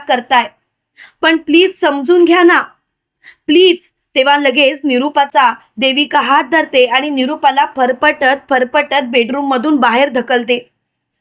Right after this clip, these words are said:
तेव्हा निरूपा बाहेर तोंडावरती पडलेली असते. त्यावेळेला मीरा निरूपाला सावरते आणि म्हणते, "देविका काय चाललंय तुझं?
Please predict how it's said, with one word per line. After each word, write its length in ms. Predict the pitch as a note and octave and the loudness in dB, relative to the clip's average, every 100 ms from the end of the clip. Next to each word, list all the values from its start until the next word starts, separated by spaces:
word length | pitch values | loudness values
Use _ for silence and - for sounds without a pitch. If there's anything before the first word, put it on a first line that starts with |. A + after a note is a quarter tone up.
| _ _ - _ | _ _ -20 _
तेव्हा 220 | C4+ C#4 | 0 2
निरूपा 500 | C#4 B3+ C#4+ - C4 C4+ | 0 -2 -4 0 0 0
बाहेर 480 | A#3+ A#3 D4 B3+ B3+ | 0 0 0 0 -2
तोंडावरती 560 | C#4+ B3 C4+ C#4 C#4 D#4 | -2 0 0 0 0 -2
पडलेली 420 | D4+ C4 C4 C4+ | 0 0 0 0
असते. 320 | C#4+ C#4 B3 | -2 -2 -2
त्यावेळेला 600 | B3+ C4+ B3 C4 C4+ A#3 - - - - | 0 0 2 0 2 0 -2 -8 -20 -4
मीरा 380 | C4 C#4 D4 C4 | -2 2 2 0
निरूपाला 540 | D4 B3 C4+ D4 C#4+ | -2 -6 -2 0 0
सावरते 500 | D4+ C#4 A#3+ C#4+ - | 0 0 0 0 0
आणि 140 | C#4+ D4+ | -2 0
म्हणते, 340 | C#4+ B3+ C4+ | -2 -2 -4
"देविका 440 | A#3+ B3 C#4+ D#4+ D#4+ | -2 -4 -2 -2 -2
काय 300 | D#4+ C4+ E4 | 0 0 0
चाललंय 380 | F4+ F4 F4+ | 0 2 2
तुझं? 360 | F4+ D4 A#3 | 2 -2 -2